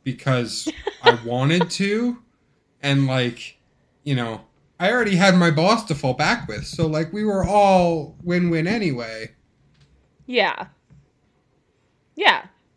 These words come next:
Speaker 1: Yeah.
Speaker 2: <laughs> So, um,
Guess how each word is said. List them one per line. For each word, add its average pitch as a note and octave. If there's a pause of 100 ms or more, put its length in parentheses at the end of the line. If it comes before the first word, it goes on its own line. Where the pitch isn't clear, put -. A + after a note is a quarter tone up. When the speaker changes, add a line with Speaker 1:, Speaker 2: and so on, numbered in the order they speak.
(580)
Speaker 1:
Yeah. D#3
Speaker 2:
<laughs> - (1200)
So, - (1080)
um, C4+